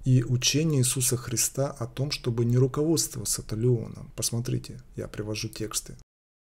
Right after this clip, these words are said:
Первая часть утверждения Мухаммада о суде: «Мы предписали в нём душа за душу, око за око, нос за нос» и так далее, относится к закону Моисееву и расположена в книге Левит, двадцать четвёртая глава, с девятнадцатого по двадцатый текст.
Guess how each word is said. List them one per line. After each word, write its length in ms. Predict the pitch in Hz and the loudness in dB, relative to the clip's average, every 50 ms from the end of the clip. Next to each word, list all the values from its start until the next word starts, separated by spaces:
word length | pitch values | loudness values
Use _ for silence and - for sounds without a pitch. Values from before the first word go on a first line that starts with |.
| _ - - | _ -14 -2
Первая 400 | - 147 170 175 156 143 131 123 | 4 4 6 6 6 6 4 4
часть 360 | 127 - - 139 131 123 - | 4 4 2 2 2 2 0
утверждения 560 | 120 123 - 120 117 120 120 127 123 120 110 107 | -4 -2 -2 -2 -2 2 2 4 4 4 2 0
Мухаммада 800 | 104 104 101 - - 120 120 117 110 107 104 104 101 104 123 - - - - - | -4 -6 -8 -4 -4 -2 -2 0 -2 -4 -6 -8 -10 -14 -14 -16 -20 -20 -12 -6
о 60 | 107 | -4
суде: 480 | - - 120 113 113 113 107 101 - 123 - - - - - | -2 -2 -2 -2 -2 -4 -6 -6 -8 -12 -16 -18 -8 0 4
«Мы 180 | 127 139 135 | 4 4 4
предписали 720 | 127 131 123 123 - 131 120 - - 135 131 120 117 117 113 | 4 2 0 0 2 0 2 2 2 4 2 2 2 2 0
в 80 | 113 | 0
нём 320 | 113 113 113 107 107 104 107 | -2 -2 -2 -4 -4 -2 2
душа 300 | 123 127 123 - 120 107 | 2 2 2 2 -2 -2
за 160 | 101 110 110 | -4 -4 -4
душу, 400 | 107 113 120 117 - - - 120 | -2 -2 -2 -2 -2 -4 -6 -6
око 320 | 110 110 110 - - 110 | -6 -6 -8 -6 -6 -6
за 160 | 101 107 110 | -4 -4 -4
око, 320 | 107 107 110 110 - - 101 | -4 -4 -6 -6 -8 -10 -10
нос 320 | 101 107 110 104 104 - | -8 -6 -6 -4 -2 -2
за 100 | 110 107 | -2 -4
нос» 240 | 107 110 110 107 - | -6 -6 -6 -6 -6
и 60 | 107 | -6
так 220 | - 110 104 110 110 | -6 -8 -8 -8 -8
далее, 260 | 110 104 98 98 104 | -8 -8 -8 -8 -8
относится 720 | 113 - 131 131 123 123 - - - - - - - 107 - - - - - | -4 0 2 2 4 2 0 -2 -2 -2 -2 -2 -2 -8 -12 -16 -20 -12 -6
к 80 | - 120 | -2 2
закону 420 | 123 127 123 123 120 110 107 107 | 2 2 2 0 -4 -4 -4 -2
Моисееву 760 | 107 107 110 110 113 117 - - 123 120 120 120 123 123 123 - | -4 -2 -2 -2 -2 0 0 2 2 0 0 0 -2 -4 -4 -2
и 80 | 127 123 | 0 2
расположена 640 | 123 120 - - 131 127 135 139 127 120 123 117 | 4 4 2 4 4 4 4 4 4 4 2 0
в 60 | - - | 0 -2
книге 340 | - - 139 135 123 127 | 0 2 2 4 6 6
Левит, 380 | 127 123 117 107 107 113 117 120 | 6 6 4 2 0 -2 -2 -2
двадцать 220 | 113 120 123 123 | -2 -2 -2 -2
четвёртая 380 | - - - 131 123 123 127 120 | -2 -2 0 0 0 2 0 0
глава, 300 | 123 123 120 123 127 120 | 2 2 2 2 2 0
с 60 | 107 | 0
девятнадцатого 520 | 117 113 117 - 120 120 117 - - 117 - | 0 -4 -4 -2 -2 -2 -2 -2 -4 -6 -8
по 80 | 110 | -8
двадцатый 520 | 110 107 113 113 - 117 113 - - 113 107 | -6 -6 -4 -4 -2 -4 -4 -6 -6 -10 -8
текст. 560 | - - 113 113 - - - - - - | -6 -6 -6 -6 -4 -6 -10 -10 -10 -20